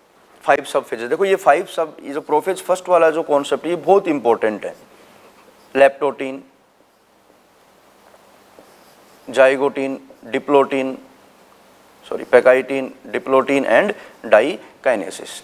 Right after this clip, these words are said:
तो बताओ, ये जो events हैं उनकी बात करें तो सबसे पहले कौन होगा यहाँ पर?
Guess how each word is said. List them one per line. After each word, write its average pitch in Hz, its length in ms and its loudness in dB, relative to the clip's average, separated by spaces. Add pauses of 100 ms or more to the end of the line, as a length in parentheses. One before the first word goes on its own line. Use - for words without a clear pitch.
तो 113 100 -2
बताओ, 113 340 4 (760)
ये 139 140 2
जो 147 100 6
events 147 400 2
हैं 143 80 -4
उनकी 143 160 -4
बात 123 240 2
करें 120 120 -6
तो 139 60 -12
सबसे 190 340 -4
पहले 156 220 2
कौन 156 200 0
होगा 120 220 2
यहाँ 117 220 0
पर? 123 260 0